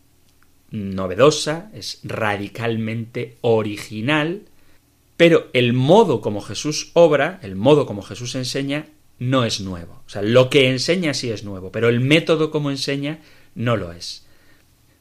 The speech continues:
Los textos evangélicos, los evangelios, son posteriores a los escritos del Mar Muerto.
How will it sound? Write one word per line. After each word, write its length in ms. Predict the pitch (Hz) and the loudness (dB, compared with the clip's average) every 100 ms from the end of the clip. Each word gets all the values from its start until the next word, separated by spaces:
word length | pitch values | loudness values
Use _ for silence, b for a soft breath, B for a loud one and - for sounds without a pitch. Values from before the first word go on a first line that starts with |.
| _ | _
Los 360 | - 110 107 - | -6 -4 -4 -4
textos 440 | 151 135 - 131 | -4 -4 -6 -4
evangélicos, 680 | 117 104 101 160 147 127 151 | -4 -4 -2 -2 -2 -2 -2
los 120 | 135 | -2
evangelios, 680 | 95 90 85 143 143 156 165 - | -8 -12 -6 -4 -2 -4 -6 -8
son 400 | - 156 175 - | -4 -4 -4 -6
posteriores 1160 | - 190 220 - - 185 156 139 143 151 - b b _ | 4 6 4 -2 -6 -2 0 0 0 -4 -8 b b _
a 80 | 123 | -2
los 200 | 135 131 | -2 -2
escritos 600 | 127 - 123 123 139 135 | -6 -6 -10 -8 -8 -8
del 160 | 120 101 | -10 -6
Mar 260 | 117 135 | -4 -4
Muerto. 600 | 110 107 107 95 - - | -6 -8 -8 -10 -16 -20